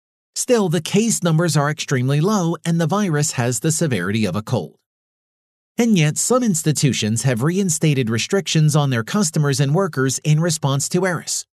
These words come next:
On August seventeenth, two New York hospitals reimposed mandatory face masking and covid testing. Then on August twentieth, Morris Brown College in Atlanta reinstated its mask mandate and banned large gatherings.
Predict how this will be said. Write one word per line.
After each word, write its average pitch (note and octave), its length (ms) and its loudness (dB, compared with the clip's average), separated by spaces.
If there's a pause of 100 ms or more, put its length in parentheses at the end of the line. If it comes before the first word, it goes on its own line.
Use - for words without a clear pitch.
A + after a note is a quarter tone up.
(720)
On D#3+ 200 4
August A3+ 400 0
seventeenth, B2 640 -2 (140)
two B3 240 0
New G#3+ 100 2
York C3+ 240 0
hospitals G2+ 640 -4
reimposed C3 600 0
mandatory C3 580 0
face F#3 320 -2
masking C#3 440 0
and D#3 140 2
covid A2+ 300 -2
testing. - 420 -6 (800)
Then G#3+ 240 2
on E3+ 140 2
August C#3 320 0
twentieth, E3+ 500 0
Morris F3+ 380 2
Brown D#3+ 320 0
College A#2+ 400 0
in G2+ 80 0
Atlanta C3+ 580 0
reinstated D3 800 0
its C3+ 180 -4
mask G#2+ 300 -2
mandate D#3+ 500 0
and E3 240 2
banned C3+ 280 0
large A2 320 0
gatherings. D3+ 600 -4